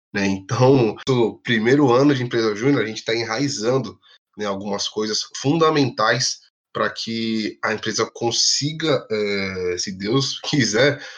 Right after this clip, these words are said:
se consolidar como uma Mauá Júnior, como uma Fei Júnior, que já tem quinze, vinte,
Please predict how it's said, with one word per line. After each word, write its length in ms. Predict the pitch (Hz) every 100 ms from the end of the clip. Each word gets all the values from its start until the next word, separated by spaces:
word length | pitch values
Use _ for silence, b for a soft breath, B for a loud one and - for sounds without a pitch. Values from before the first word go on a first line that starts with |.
| -
se 140 | - -
consolidar 920 | - 123 - 131 117 101 131 135 -
como 240 | - 107 110
uma 140 | 110
Mauá 360 | 113 117 117 120
Júnior, 460 | 117 131 131 120 _
como 240 | - 107
uma 160 | 110 110
Fei 220 | - 120
Júnior, 340 | 110 113 123
que 120 | - 107
já 120 | 107
tem 300 | 110 110 104 b _ _
quinze, 500 | - 113 127 120 104
vinte, 520 | 95 104 123 131 95